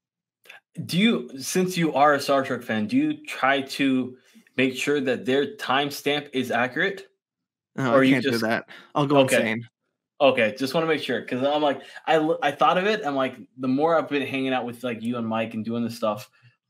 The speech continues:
Speaker 1: I started thinking, I'm like, "Okay, I wonder if they actually are following the timestamps, if that actually is logical of what they're doing, or if it's just numbers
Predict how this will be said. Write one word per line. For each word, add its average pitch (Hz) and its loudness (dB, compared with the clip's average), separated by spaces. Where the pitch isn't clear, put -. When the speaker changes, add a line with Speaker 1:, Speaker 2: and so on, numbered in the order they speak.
Speaker 1:
I 120 -2
started 127 0
thinking, 139 -4
I'm 127 -2
like, 120 -2
"Okay, 135 -2
I 127 0
wonder 170 -2
if 151 -4
they 147 -2
actually 123 -4
are 110 -4
following 113 -2
the 107 -6
timestamps, 110 -6
if 107 -12
that 110 0
actually 113 -4
is 113 -10
logical 117 0
of 110 -6
what 123 -2
they're 135 0
doing, 139 -2
or 127 0
if 113 -10
it's 107 -8
just 113 -10
numbers 101 -6